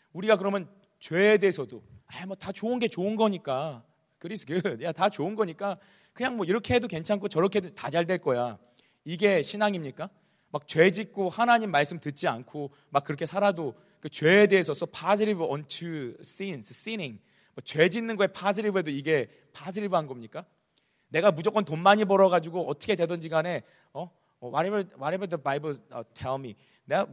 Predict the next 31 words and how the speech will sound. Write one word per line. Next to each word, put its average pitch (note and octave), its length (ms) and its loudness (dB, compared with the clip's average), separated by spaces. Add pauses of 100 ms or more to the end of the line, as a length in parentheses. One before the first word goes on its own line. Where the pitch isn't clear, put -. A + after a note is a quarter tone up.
(140)
성경이 A3 300 -4
뭐라고 E3 300 2
얘기했든지 D#3+ 400 -6
간에 D#3 200 0
나는 C#3+ 300 -4 (200)
돈 C#3+ 180 -8
많이 F3+ 220 4
벌어가지고 E3 640 2 (140)
그냥 C#3+ 140 -14
행복하게 G#3+ 440 -2
my C3+ 220 0
family랑 F3 460 -2
살 D#3 160 -4
거야. A2 240 -12 (360)
그러면 G#3 220 -10
죄잖아요, D3+ 560 -4
죄. G2+ 340 -16 (560)
이렇게 G3+ 220 0
죄 F#3 440 8 (120)
가까운 F3 380 2
데서 E3 140 -4
사는 F#3+ 300 -2
것이, D#3+ 320 -6 (220)
이것이 D#3 560 -4 (220)
positive D#3+ 360 -4
thinking이고 D3+ 400 -12
biblical C#3 440 -6
thinking입니까? D#3 560 -12 (160)
이게 D3+ 80 -8
아니라는 C#3+ 480 -2
거죠. G2+ 240 -20